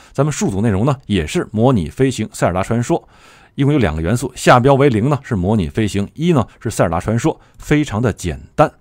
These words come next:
这个呢就是表单复选框的使用的例子，不知道您呢听明白了没有？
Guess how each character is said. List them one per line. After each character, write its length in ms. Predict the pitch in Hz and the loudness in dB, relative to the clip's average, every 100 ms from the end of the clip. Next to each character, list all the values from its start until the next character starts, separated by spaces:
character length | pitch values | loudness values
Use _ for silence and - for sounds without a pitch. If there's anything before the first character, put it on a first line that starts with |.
| _ - _ - - | _ -20 _ -20 -14
这 160 | - 254 | 0 4
个 80 | 185 | 4
呢 160 | 117 - | 4 0
就 140 | - 135 | -4 -2
是 100 | 131 | 0
表 260 | - 82 | 0 0
单 220 | 123 143 | 0 0
复 160 | 139 185 | 0 -2
选 220 | 120 80 | -2 -2
框 180 | 87 151 | 0 2
的 100 | 101 | 0
使 240 | - - | -4 -6
用 120 | 82 90 | -4 -2
的 80 | |
例 140 | 110 185 | -2 -2
子， 140 | - - _ _ - _ | -4 -16 _ _ -20 _
不 80 | - | 2
知 60 | 131 | 4
道 100 | 101 | 4
您 120 | 104 | 2
呢 120 | 131 | 0
听 200 | 131 156 | 0 0
明 160 | 120 120 | 0 2
白 140 | 120 | 2
了 60 | 87 | 2
没 100 | |
有？ 100 | 104 | 0